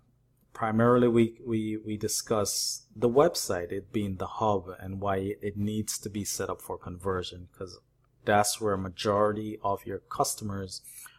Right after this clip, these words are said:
or visitors to your advertising is going to go to your website.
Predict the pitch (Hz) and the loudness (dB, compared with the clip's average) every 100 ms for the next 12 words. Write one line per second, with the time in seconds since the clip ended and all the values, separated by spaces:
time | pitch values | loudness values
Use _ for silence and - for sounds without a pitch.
0 | _ _ _ _ _ _ _ _ - 120 | _ _ _ _ _ _ _ _ 0 4
1 | 120 110 127 131 117 101 92 92 - - | 4 8 8 10 8 8 4 0 -4 -6
2 | - - 110 104 - 107 117 117 120 123 | -8 -6 -4 -4 0 2 2 0 0 -2
3 | 135 151 156 - - 107 98 92 95 92 | -6 -12 -16 -16 -6 -4 -4 -4 -8 -10
4 | - 95 92 90 - - - | -12 -12 -12 -10 -10 -12 -14